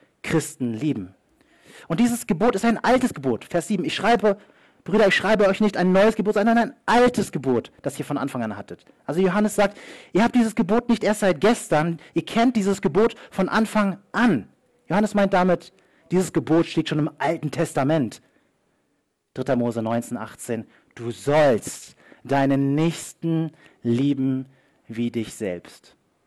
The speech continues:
Gott war schon immer ein Gott der Liebe.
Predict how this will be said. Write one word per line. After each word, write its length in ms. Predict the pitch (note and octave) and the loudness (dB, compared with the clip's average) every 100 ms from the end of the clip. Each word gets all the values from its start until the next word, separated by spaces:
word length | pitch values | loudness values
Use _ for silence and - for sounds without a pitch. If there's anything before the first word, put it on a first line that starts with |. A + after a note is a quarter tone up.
| _ _ _ _ _ _ _ _ - | _ _ _ _ _ _ _ _ -6
Gott 200 | A3 - | -4 0
war 140 | F#3 | -2
schon 220 | - D3 | -2 -6
immer 320 | C#3 D3+ C#3 A2+ | -4 -2 -2 -2
ein 300 | A2+ A2 G#2 | -4 -4 -8
Gott 300 | B2 A2+ - | -6 -6 -6
der 100 | G#2 | -8
Liebe. 380 | G2 G#2 A#2+ | -8 -10 -10